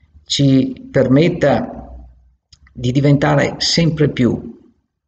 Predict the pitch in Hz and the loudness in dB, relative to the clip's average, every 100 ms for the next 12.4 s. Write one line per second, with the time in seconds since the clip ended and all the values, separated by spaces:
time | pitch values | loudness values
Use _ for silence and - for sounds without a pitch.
0 | _ _ _ _ _ _ _ _ _ _ | _ _ _ _ _ _ _ _ _ _
1 | _ 139 135 143 165 135 131 110 - - | _ -2 0 4 4 4 2 0 -4 -14
2 | - _ _ _ _ - - 135 127 131 | -20 _ _ _ _ -8 -2 0 0 0
3 | 120 - 95 - - - _ - 135 131 | -2 -2 -8 -10 -16 -20 _ -4 2 4
4 | 127 131 - 123 120 113 104 104 127 113 | 4 2 0 -4 0 2 2 0 -2 -2
5 | - - - - _ _ _ - - - | -6 -12 -20 -20 _ _ _ -16 -12 -10
6 | - 107 113 113 110 123 - 117 117 110 | -8 -6 -4 -2 -2 -2 -4 -4 0 0
7 | 127 120 123 - 117 - 160 147 104 - | 2 0 0 -4 -4 -2 0 -2 -4 -10
8 | - _ _ _ _ _ _ _ _ - | -16 _ _ _ _ _ _ _ _ -2
9 | 127 131 135 170 - 143 131 - 165 160 | 0 2 2 2 0 0 -2 -4 -4 -2
10 | 165 160 175 - 190 240 - - - _ | -2 -2 -4 -2 -2 -2 -6 -16 -20 _
11 | _ _ _ _ 143 185 220 214 214 170 | _ _ _ _ -2 4 6 4 2 4
12 | 104 92 - - | 4 0 -6 -14